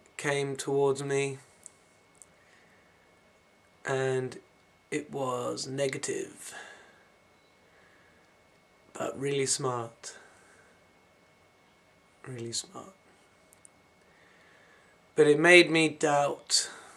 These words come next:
everything, you know.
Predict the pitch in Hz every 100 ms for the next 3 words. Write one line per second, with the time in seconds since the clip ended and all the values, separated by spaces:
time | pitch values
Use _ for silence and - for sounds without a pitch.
0 | - - - _ _ _ - - 139 131
1 | 127 - 143 - - - - _ _ _
2 | _ 127 120 117